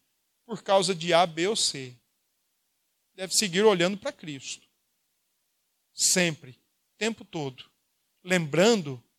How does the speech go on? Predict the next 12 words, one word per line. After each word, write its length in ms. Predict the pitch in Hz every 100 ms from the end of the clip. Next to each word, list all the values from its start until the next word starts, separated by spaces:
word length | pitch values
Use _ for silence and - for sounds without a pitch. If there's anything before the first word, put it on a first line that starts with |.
| _ _
que 120 | -
é 140 | 220 170
Ele 340 | 165 180 147
quem 280 | - 180 165
faz, 680 | - - 165 185 233 - -
fez 720 | - 175 175 226 - - _ -
e 60 |
sempre 480 | - - 208 233 233
fará 520 | - 214 170 151 143 - _ _ _ _ _ _ _
tudo 320 | 185 208 156
por 200 | - 139
nós. 540 | 127 127 - - -